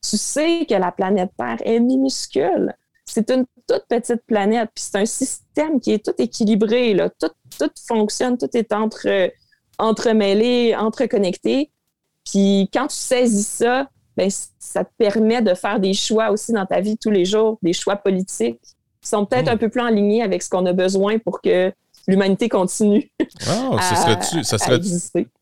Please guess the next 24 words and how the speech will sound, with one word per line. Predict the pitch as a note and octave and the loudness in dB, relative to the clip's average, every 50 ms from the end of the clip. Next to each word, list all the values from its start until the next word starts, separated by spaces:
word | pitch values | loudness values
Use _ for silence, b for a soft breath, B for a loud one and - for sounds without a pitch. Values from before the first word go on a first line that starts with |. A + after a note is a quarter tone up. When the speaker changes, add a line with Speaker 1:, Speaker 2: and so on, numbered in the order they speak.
| _ - | _ -18
Speaker 2:
ce | - - - - | -12 -10 -6 -4
serait-tu | - G#2+ G#2+ - - - | -2 -2 -2 -2 -4 -4
ton, | - D#3+ C3+ A2+ G#2 G2 F2+ E2+ | 0 2 2 2 2 0 -2 -4
ton | - - G#2 F#2+ F#2 F2+ _ - | -4 -2 -2 -2 -2 -4 _ -4
pourquoi, | - G#2+ - - - - - C#3 F3 A3 C#4+ C#4+ | -2 -2 -2 -4 -10 -6 -2 0 0 0 -2 -4
ça, | B3 - - B3+ B3 A#3+ - | -6 -6 -6 -8 -8 -8 -8
que | - E3+ E3 D#3 D3+ D3 D3 C#3+ | -6 -6 -4 -2 -2 -2 -4 -4
tu, | - - - - B2+ A#2+ | -6 -10 -10 -8 -8 -8
tu | A#2 - - | -8 -8 -6
fais | - B2 | -4 -4
ça | - - F3+ | -4 -2 -2
avec | E3 D#3 C#3 - | -2 -2 -2 -2
les | C#3+ C3+ C3 | -2 -4 -2
jeunes, | C3 F3 F#3+ G#3+ G#3 - | -2 -2 -2 -2 -4 -4
par | E3+ D#3 D3+ | -6 -4 -4
hasard ? | D3 C#3+ D3 F3 F#3+ G3+ F#3 D3+ - _ _ _ _ _ _ _ _ _ _ _ _ _ _ _ _ _ _ _ _ _ _ _ _ _ - - - - - - _ - | -4 -4 -4 -4 -6 -6 -8 -12 -16 _ _ _ _ _ _ _ _ _ _ _ _ _ _ _ _ _ _ _ _ _ _ _ _ _ -12 -12 -10 -12 -12 -10 _ -2
Speaker 1:
C'est | C4 B3+ | -2 0
sûr | - - C#4+ C#4 | 0 0 -2 0
que | - C4+ A#3+ | 0 -2 -2
c'est | - - - A3+ | -2 -2 -2 0
une | F#3+ F#3+ F#3+ _ _ | 0 0 -2 _ _
très | - - - A3 G#3 F#3+ | -10 -4 -2 0 0 0
grande | G3 - F3 F3+ F3+ | 0 -2 -2 -2 -2
motivation. | F3 E3+ E3 - - - E3+ D#3+ D#3+ - - - | -2 -2 -4 -6 -4 -4 -4 -4 -4 -6 -8 -10